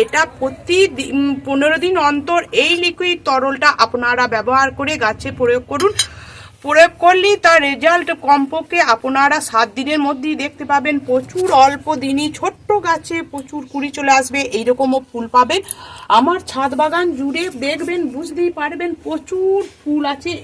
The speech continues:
এবং লেবুও ধরেছে, সেটাও আমি আপনাদের কাছে শেয়ার করব। তাহলে আপনাদের সেই, উম, ইয়েটা সেটা চলে আসবে যে আপনাদের বাগানে যেসব গাছগুলোতে আপনারা, উম, যে গাছে ফুল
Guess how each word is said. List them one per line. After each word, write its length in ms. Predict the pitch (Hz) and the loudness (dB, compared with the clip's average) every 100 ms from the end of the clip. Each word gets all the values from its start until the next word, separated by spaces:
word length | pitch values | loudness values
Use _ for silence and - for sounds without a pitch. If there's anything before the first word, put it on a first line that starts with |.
| 269 | -6
এবং 180 | 285 320 302 | -2 0 0
লেবুও 400 | 240 254 254 349 359 294 | -2 -4 -4 -4 -4 -4
ধরেছে, 380 | 311 349 - 453 - - _ - _ - | -4 -4 -4 -6 -8 -20 _ -20 _ -4
সেটাও 320 | 247 269 320 339 | -4 0 -2 0
আমি 120 | 330 339 294 | 0 0 -2
আপনাদের 360 | 285 285 302 294 | -6 -4 -6 -6
কাছে 200 | 302 339 302 | -6 -6 -8
শেয়ার 240 | 247 247 294 | -10 -10 -8
করব। 180 | 311 320 370 - | -8 -6 -8 -12
তাহলে 240 | 240 269 277 | -6 -4 -4
আপনাদের 540 | 247 247 254 277 285 330 320 | -4 -8 -6 -6 -6 -6 -6
সেই, 260 | 277 269 311 311 | -6 -2 0 0
উম, 240 | 302 311 302 - - - _ - 233 214 | 2 2 0 -4 -20 -20 _ -18 -16 -4
ইয়েটা 280 | 262 311 339 320 | -4 -2 -2 -2
সেটা 240 | 294 294 302 294 | -4 -2 -4 -2
চলে 220 | 269 262 262 | -2 0 2
আসবে 260 | 294 294 311 302 | 0 -2 -4 -4
যে 60 | 277 277 254 | -4 -4 -4
আপনাদের 460 | 240 262 254 247 262 233 | -8 -6 -6 -4 -6 -6
বাগানে 320 | 220 233 254 214 | -8 -6 -6 -6
যেসব 300 | 226 226 262 233 | -10 -8 -10 -6
গাছগুলোতে 640 | 214 254 233 254 262 262 262 262 208 | -6 -6 -8 -8 -6 -6 -8 -6 -8
আপনারা, 480 | - 233 226 240 240 247 | -10 -8 -6 -4 -4 -4
উম, 360 | 247 247 247 247 214 208 190 _ _ _ _ | -6 -8 -6 -6 -10 -14 -18 _ _ _ _
যে 280 | - 196 262 277 214 | -18 -10 -4 -4 -2
গাছে 300 | 208 214 269 262 | -4 -4 -6 -8
ফুল 220 | - 233 | -8 -8